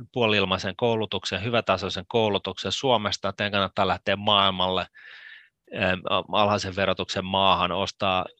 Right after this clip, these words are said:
niin kuin omalla palkkarahallaan sitten niitä vakuutuksia ja sitä elintasoa, mitä te haluatte, ja cashata in niin kuin täyspäiväisesti niin, sillä tavalla.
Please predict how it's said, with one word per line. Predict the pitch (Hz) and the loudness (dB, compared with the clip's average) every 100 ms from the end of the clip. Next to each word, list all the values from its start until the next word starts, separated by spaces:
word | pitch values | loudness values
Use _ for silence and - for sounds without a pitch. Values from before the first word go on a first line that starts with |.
| - 92 | -16 -6
niin | 98 87 | -6 -4
kuin | 92 76 | -8 -6
omalla | 101 95 90 80 - - | -2 0 0 -2 -6 -2
palkkarahallaan | 104 92 104 87 87 87 82 87 | 0 2 0 0 2 2 0 -2
sitten | 90 - 82 | -4 -4 -4
niitä | 87 85 85 | -2 -2 -2
vakuutuksia | 85 92 82 82 - 85 | -2 -4 -8 -8 -2 -2
ja | 78 | -2
sitä | 87 87 | -4 -2
elintasoa, | 87 87 82 78 80 | 0 -2 -6 -6 -6
mitä | 82 85 | -6 -6
te | 82 85 | -2 0
haluatte, | 90 90 87 - 92 | 0 0 -4 -6 -6
ja | 90 78 131 _ 104 | -4 -6 -10 _ 0
cashata | 95 98 - 90 | 0 -2 -2 -2
in | 92 87 | -2 -4
niin | 85 | -6
kuin | 90 76 _ | -8 -16 _
täyspäiväisesti | - 87 - 87 82 85 82 - | 0 0 0 -2 -2 -4 -6 -6
niin, | 85 85 80 80 _ _ - | -6 -4 -4 -6 _ _ -8
sillä | - 87 85 | -4 -4 -4
tavalla. | 85 78 82 | -4 -4 -8